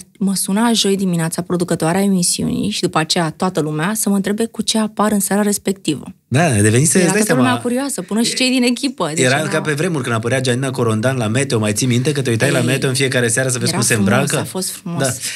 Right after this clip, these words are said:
Speaker 2: Dar stai că ajungem
Speaker 1: Da.
Speaker 2: imediat și la povestea asta, mai ales că pe scaunul ăla să știi că a stat și Cătălin Botezatu. <clears throat>
Speaker 1: A, da?
Speaker 2: Da, da. O să povestim imediat și despre treaba asta, dar spune de
Speaker 1: Știu
Speaker 2: copilărie.
Speaker 1: că m-am uitat la podcastul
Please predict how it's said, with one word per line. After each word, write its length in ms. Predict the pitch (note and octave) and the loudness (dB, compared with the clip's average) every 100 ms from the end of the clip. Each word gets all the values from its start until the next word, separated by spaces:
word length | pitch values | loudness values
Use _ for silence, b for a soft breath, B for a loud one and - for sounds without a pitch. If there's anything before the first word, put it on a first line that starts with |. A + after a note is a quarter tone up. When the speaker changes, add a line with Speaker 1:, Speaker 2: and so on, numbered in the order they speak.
| B | B
Speaker 2:
Dar 120 | C3+ | -2
stai 160 | B2 E3+ | 0 0
că 80 | E3 | 0
ajungem 260 | B2+ E3+ | 0 0
Speaker 1:
Da. 60 | E3+ | 0
Speaker 2:
imediat 240 | D#3 E3 | 0 0
și 120 | - | 0
la 300 | D3 B2 A2+ | 0 0 0
povestea 420 | G#2+ A2+ A#2 A#2 A2+ | -2 -4 -2 -2 -2
asta, 300 | A2+ C3 B2+ | 0 0 0
mai 100 | B2 | 0
ales 140 | B2+ | -2
că 120 | B2+ C3 | -2 -2
pe 80 | |
scaunul 300 | A#2+ B2+ B2+ | -2 0 0
ăla 120 | B2+ B2+ | 2 0
să 120 | B2 | 0
știi 140 | C3 | 0
că 80 | C3 | -2
a 40 | |
stat 160 | B2+ C3 | 0 0
și 120 | - | 0
Cătălin 340 | A#2+ B2 A#2+ A#2 | 0 2 2 2
Botezatu. 680 | A#2+ A#2+ A2+ A2+ - G#2+ | 2 4 4 4 0 -6
<clears throat> 380 | - D3+ D3 A#2+ - B B B B B _ _ _ _ - | -4 -2 -2 -4 -10 B B B B B _ _ _ _ -12
Speaker 1:
A, 140 | - C4+ | -4 0
da? 240 | A3 C4+ D4 | 0 0 0
Speaker 2:
Da, 180 | A#2+ | 2
da. 180 | A2 F#2+ - B B - | 2 -2 -6 B B -12
O 200 | - A#2+ | -4 -2
să 140 | A#2+ | -2
povestim 380 | A2+ A#2 A2+ C3 | -2 -2 0 2
imediat 280 | A2+ G#2+ G#2+ | 2 2 2
și 60 | |
despre 240 | G2+ F#2+ G2+ | 0 0 0
treaba 260 | A2+ G#2 | 2 2
asta, 160 | G#2 G#2 | 2 2
dar 100 | A2 | 0
spune 180 | A#2+ D#3+ | 2 2
de 80 | C#3+ | 2
Speaker 1:
Știu 140 | B2 | 4
Speaker 2:
copilărie. 300 | A3+ - F3 | 4 4 2
Speaker 1:
că 60 | E3+ | 2
m-am 100 | E3+ | 0
uitat 280 | E3+ F3+ | 0 -2
la 120 | E3+ D#3+ | -2 -4
podcastul 560 | E3 - F3+ F#3+ - | -4 -4 -4 -2 0